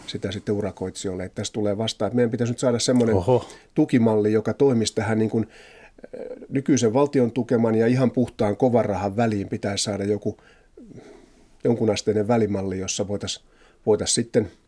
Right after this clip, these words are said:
Speaker 1: miettiä, onko siinä sitten asukasrajoituksia eli ei, mutta kuitenkin niin kuin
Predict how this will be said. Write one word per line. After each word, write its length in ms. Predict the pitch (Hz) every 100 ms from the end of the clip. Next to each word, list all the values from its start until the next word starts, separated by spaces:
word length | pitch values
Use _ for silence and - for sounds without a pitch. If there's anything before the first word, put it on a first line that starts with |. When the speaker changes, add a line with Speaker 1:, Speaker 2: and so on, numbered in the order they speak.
| _ _ _ _ _ _ _ -
Speaker 1:
miettiä, 360 | 127 113 127 117
onko 160 | 117
siinä 260 | 113 113 113
sitten 360 | 113 - 107 - - - -
asukasrajoituksia 880 | 117 107 113 110 107 110 - 113 110 -
eli 240 | 110 110 117
ei, 180 | 120 110
mutta 300 | 104 - 107
kuitenkin 540 | 127 104 107 98 107
niin 200 | 104 101
kuin 200 | 101 104